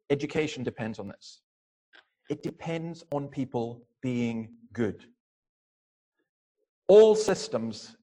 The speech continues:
get screwed up by people. And all systems, all difficulties, it's human fault and human sin. Those of you who are involved, for example, in, in, in reconciliation tribunal, for some bizarre reason,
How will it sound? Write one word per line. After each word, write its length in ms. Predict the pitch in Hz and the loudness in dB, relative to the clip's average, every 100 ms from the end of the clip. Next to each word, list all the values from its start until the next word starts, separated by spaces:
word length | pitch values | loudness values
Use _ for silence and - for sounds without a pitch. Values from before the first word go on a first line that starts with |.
| - | -8
get 160 | 123 | -6
screwed 400 | - - 170 156 | -6 -4 0 0
up 260 | 147 113 - | 0 -2 -4
by 140 | 120 | -4
people. 440 | 120 127 - - - _ _ _ _ - _ - | -4 -8 -8 -12 -14 _ _ _ _ -20 _ -2
And 160 | 123 - - - _ - | -2 -2 -18 -20 _ 6
all 180 | 185 185 | 6 6
systems, 760 | - 151 - 107 87 95 - - _ | 0 -6 -6 -8 -8 -16 -20 -20 _
all 160 | 156 180 | 2 2
difficulties, 580 | 160 151 - - 113 - | 0 -6 -8 -8 -8 -10
it's 160 | - | -16
human 420 | - - 196 175 | -12 -6 -4 -4
fault 360 | 170 - 123 - | -8 -4 -4 -4
and 100 | 117 | -8
human 240 | 139 123 | -6 -8
sin. 240 | 120 110 98 - - | -8 -10 -12 -14 0
Those 220 | 180 185 | 0 0
of 80 | 160 | -2
you 160 | 165 | -2
who 80 | 147 | 0
are 60 | 143 | 0
involved, 360 | 139 127 131 | 0 0 -2
for 120 | - | -6
example, 560 | 120 - 120 120 123 113 | -10 -6 -6 -4 -6 -6
in, 180 | 113 113 - - _ _ | -6 -8 -12 -20 _ _
in, 180 | 117 113 113 | -8 -8 -6
in 120 | 117 | -4
reconciliation 840 | 131 131 127 - 127 120 120 - 107 | -2 -4 -6 -4 -2 -2 -4 -8 -6
tribunal, 380 | 123 113 113 - | -6 -6 -8 -10
for 100 | - | -4
some 280 | 170 175 | -2 -2
bizarre 420 | 147 131 156 156 147 | -2 0 4 4 4
reason, 500 | 143 139 - 107 | 0 -4 -8 -10